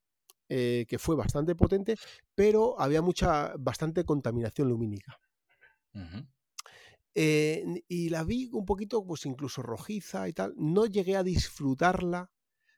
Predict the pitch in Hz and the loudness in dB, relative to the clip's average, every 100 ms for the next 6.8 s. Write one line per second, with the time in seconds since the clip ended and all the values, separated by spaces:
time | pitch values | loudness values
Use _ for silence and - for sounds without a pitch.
0 | _ - 135 156 127 113 110 - 92 95 | _ 0 2 2 2 0 0 0 -4 -4
1 | - _ _ _ - 123 131 131 160 214 | -6 _ _ _ -2 0 2 4 6 4
2 | 233 170 190 180 180 175 170 185 - 160 | 4 2 4 4 4 4 4 0 2 4
3 | 151 143 156 - 175 190 - 151 233 _ | 6 4 2 4 6 6 4 2 0 _
4 | _ _ _ _ _ _ _ - 127 127 | _ _ _ _ _ _ _ -4 -2 0
5 | 135 135 120 123 170 139 185 190 196 - | 0 2 2 2 4 4 4 2 0 2
6 | 165 139 156 160 185 - 147 | 4 8 6 6 0 -2 -6